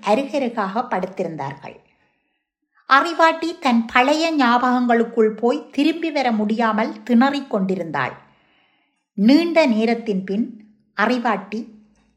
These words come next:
"என்ன கேட்டாய்?" என்று கேட்டாள். "என்ன பாட்டி,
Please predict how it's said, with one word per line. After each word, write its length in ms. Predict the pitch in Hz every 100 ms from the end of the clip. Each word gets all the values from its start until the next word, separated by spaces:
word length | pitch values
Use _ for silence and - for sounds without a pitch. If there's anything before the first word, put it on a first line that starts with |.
| _
"என்ன 500 | 190 202 285 320 311
கேட்டாய்?" 640 | - 302 302 302 311 427 466 - - - - -
என்று 340 | 208 208 208
கேட்டாள். 540 | 214 220 196 190 147 - - - _ _ _ _ _ _ _
"என்ன 500 | 440 480 539 494 -
பாட்டி, 540 | 220 202 208 277 214